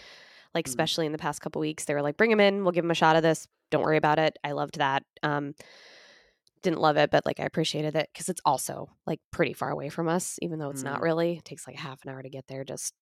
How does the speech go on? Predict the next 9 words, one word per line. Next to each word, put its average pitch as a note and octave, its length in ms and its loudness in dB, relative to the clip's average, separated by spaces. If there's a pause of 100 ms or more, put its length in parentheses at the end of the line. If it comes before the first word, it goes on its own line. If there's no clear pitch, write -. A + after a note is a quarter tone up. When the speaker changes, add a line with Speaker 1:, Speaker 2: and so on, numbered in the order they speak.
(140)
Speaker 1:
based C3 240 -12
on C#3 140 -10
traffic B2+ 420 -14
and D#3+ 160 -10
stuff. - 460 -8 (220)
And E3+ 80 -8
Speaker 2:
Yeah. F3 100 -8
Speaker 1:
so, E3+ 440 0 (960)
um, F3+ 500 -4